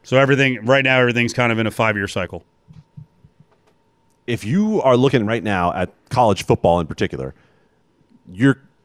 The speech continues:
Speaker 2: pegging everything to how this playoff works out, right? Like, how does the expanded playoff look, and what does it mean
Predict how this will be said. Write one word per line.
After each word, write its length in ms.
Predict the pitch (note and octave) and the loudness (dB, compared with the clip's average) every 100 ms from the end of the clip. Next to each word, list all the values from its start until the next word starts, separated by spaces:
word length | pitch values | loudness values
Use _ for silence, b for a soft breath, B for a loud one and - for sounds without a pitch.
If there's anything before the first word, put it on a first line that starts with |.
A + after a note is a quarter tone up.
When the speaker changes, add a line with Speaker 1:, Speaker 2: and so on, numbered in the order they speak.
| _ _ _ - _ _ | _ _ _ -20 _ _
Speaker 2:
pegging 360 | - F#3 E3+ B2+ | -2 0 0 0
everything 440 | A#2 A#2 G#2 G#2 | 0 0 -2 -2
to 60 | F2+ | -2
how 140 | G2+ | -2
this 160 | F2 E2+ | -4 -6
playoff 460 | - G2 D#2+ C#2 E2 | -4 -2 -2 -6 -10
works 240 | C2+ - | -12 -12
out, 220 | B1+ A#1 - | -14 -14 -10
right? 200 | F2+ F2 | -8 -6
Like, 120 | F2+ | -6
how 240 | - D#3 | 0 2
does 140 | D#3+ C3+ | 2 0
the 100 | C3 | -2
expanded 400 | - B2 A2 - | -2 -6 -4 -6
playoff 460 | G2+ F2 E2 D2 | -4 -4 -4 -4
look, 240 | D#2+ D#2 - | -6 -6 -8
and 280 | G2 F2 F2+ | -8 -8 -2
what 140 | A#2 | 0
does 140 | B2 F#2 | 0 -4
it 60 | |
mean 440 | F2+ F#2 F2 E2 | -8 -6 -6 -8